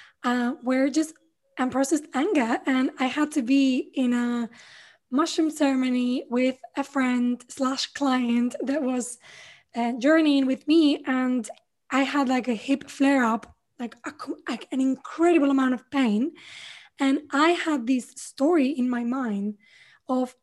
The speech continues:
"Oh, well, I have a little bit of scoliosis, so it's normal that my hip sometimes hurts," right? And then she ha-, she has suffered from chronic pain for years, and she actually healed herself through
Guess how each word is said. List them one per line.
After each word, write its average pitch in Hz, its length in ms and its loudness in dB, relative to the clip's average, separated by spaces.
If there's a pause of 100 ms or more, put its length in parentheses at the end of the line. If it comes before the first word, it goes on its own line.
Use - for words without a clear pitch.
"Oh, 311 480 2
well, 269 280 2
I 285 80 0
have 381 180 0
a 359 40 4
little 262 200 4
bit 302 160 0
of 226 160 0 (280)
scoliosis, 240 880 0
so 269 240 2
it's - 260 -4
normal 330 300 4
that 247 120 0
my 247 140 2
hip 226 340 -2
sometimes 233 720 -4 (500)
hurts," 240 520 0 (320)
right? 285 420 4
And 294 120 6
then 285 160 6
she 294 580 6 (460)
ha-, 302 300 2
she 311 260 6
has 311 300 0
suffered 285 420 0
from 247 460 -2
chronic 349 380 2
pain 254 300 2
for 254 140 -4
years, 254 580 6
and 247 140 -2
she 294 180 2
actually 302 340 0
healed 311 360 2
herself 247 440 -2 (320)
through 240 640 0